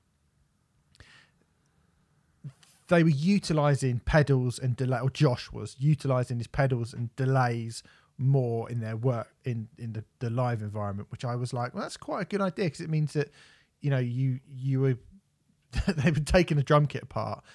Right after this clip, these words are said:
taking everything apart whilst the drums were being played. So the drummer was, like, just got down to, like, a cymbal and a,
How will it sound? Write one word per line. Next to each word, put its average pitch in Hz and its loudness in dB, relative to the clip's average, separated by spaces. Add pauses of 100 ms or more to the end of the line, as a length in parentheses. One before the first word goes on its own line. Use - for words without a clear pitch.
(100)
taking 139 2
everything 131 0
apart 117 -2 (300)
whilst 127 0 (420)
the 127 0
drums 117 -4 (480)
were 120 -4
being 117 -4
played. 113 -4 (100)
So 123 -4
the 117 -4
drummer 131 0
was, 113 -8
like, 113 -10
just 123 -8
got 113 -8
down 117 -6
to, - -12
like, 110 -10
a - -14
cymbal 110 -4
and 104 -8
a, 104 -10